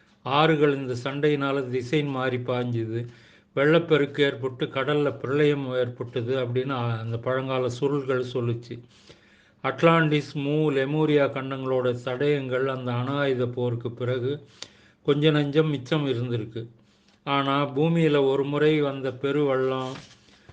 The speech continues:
சு-, சு-, சு-, எரிமலை வெடிப்பு, அலெக்சாந்திரியா நூலக எரிப்பு மாதிரியான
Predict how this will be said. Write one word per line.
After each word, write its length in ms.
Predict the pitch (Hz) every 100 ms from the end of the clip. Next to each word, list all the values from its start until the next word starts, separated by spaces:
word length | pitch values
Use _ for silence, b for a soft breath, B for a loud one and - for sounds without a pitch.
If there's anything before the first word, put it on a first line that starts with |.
| b - -
சு-, 200 | 170 170 170
சு-, 460 | 151 143 139 135 131 123
சு-, 760 | 143 143 139 135 135 131 127 123 123 - - -
எரிமலை 640 | 131 151 151 131 127 127
வெடிப்பு, 680 | 123 123 127 - 127 123 123 123 b b b b b b _ -
அலெக்சாந்திரியா 1000 | 147 160 156 165 160 147 143 139 135 135
நூலக 420 | 131 143 151 135 135
எரிப்பு 540 | 131 135 120 139 127
மாதிரியான 580 | 127 131 131 131 123